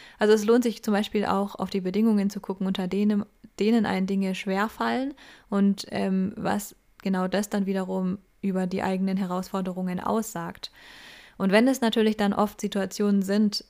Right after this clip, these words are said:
in denen zum Beispiel man sich oft anzupassen hat, also soziale Situationen oder vor allem sehr starke soziale Situationen, wie zum Beispiel auf der Arbeit hat man sich natürlich mehr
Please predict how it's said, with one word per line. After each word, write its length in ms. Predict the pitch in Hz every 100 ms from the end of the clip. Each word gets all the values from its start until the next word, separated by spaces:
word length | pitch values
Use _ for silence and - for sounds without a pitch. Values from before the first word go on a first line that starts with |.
| -
in 180 | 190 185
denen 360 | 208 196 190
zum 140 | 190 185
Beispiel 340 | 180 185 196
man 240 | 190 190
sich 280 | 190 185 -
oft 320 | - 185 -
anzupassen 680 | - 220 240 - 226 226 226
hat, 160 | 226 214
also 220 | 202 190
soziale 480 | 185 190 196 202 202
Situationen 680 | 190 202 190 - 196 196
oder 340 | 196 190 185 -
vor 140 | -
allem 280 | - 185 180 -
sehr 200 | 180 175
starke 400 | - 185 208 240
soziale 440 | 226 - 214 220
Situationen, 580 | 214 208 208 208 208 214
wie 80 | 196
zum 140 | 190
Beispiel 380 | 180 185 185 180 - - - - -
auf 160 | 180
der 140 | 190 175
Arbeit 340 | 190 202 196
hat 100 | 202
man 160 | 196 190
sich 140 | 185
natürlich 340 | 185 185 185
mehr 280 | 190 185 185